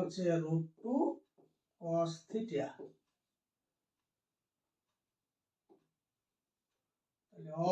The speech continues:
or এক সমান হচ্ছে root two into root two, two cos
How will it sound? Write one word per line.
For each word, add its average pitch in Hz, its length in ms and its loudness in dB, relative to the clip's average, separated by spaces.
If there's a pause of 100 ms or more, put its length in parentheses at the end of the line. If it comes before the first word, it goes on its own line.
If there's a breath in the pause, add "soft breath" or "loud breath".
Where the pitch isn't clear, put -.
or 240 180 12 (800)
এক 247 120 4 (260)
সমান 180 320 -2
হচ্ছে 180 200 -2 (120)
root 185 180 2
two 196 120 -2
into 185 160 -2
root 175 160 -4
two, 175 200 -4
two 214 180 4 (800)
cos 175 380 -2